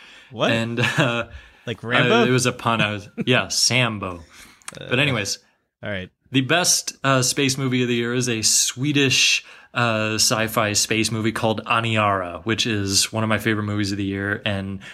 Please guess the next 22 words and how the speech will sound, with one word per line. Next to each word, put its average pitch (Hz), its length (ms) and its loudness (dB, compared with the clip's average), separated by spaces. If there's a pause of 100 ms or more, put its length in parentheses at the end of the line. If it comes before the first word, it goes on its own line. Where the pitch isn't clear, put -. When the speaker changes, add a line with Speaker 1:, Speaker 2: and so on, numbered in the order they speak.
(100)
Speaker 2:
it 117 120 0
is 107 220 0
getting 110 880 -2
no 135 480 6
attention, 117 540 0
and 104 100 0
I'm 104 80 -2
the 104 120 -2
only 104 180 0
one 101 100 -4
that's 101 180 -4
seen 98 160 -4
it, 98 120 -6
and 98 100 -4
I 98 60 0
love 98 180 -2
it. 104 100 -4
So 113 120 2
check 135 240 -2
that 156 140 4
out 170 300 2 (800)
immediately. 95 520 -6